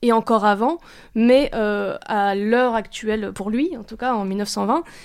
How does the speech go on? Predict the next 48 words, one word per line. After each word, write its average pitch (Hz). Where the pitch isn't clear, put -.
euh, 214
l'artisanat 220
est 226
en 208
fait 254
quelque 214
chose 262
de, 208
euh, 226
complètement, 226
euh, 196
euh, -
coincé, 269
en 254
fait, 254
dans 214
des 208
techniques 247
manuelles, 233
et 233
qui 233
ne 202
sont 214
pas 226
du 226
tout, 254
en 202
fait, 214
au, 196
dans 214
le 196
même 196
pas 226
avec 196
la 190
machine, 214
et 214
donc 220
qui 214
ne 214
vont 208
pas 262
avec 220
l'époque. 226
Donc 269
c'est 254
une 240
idéalisation 240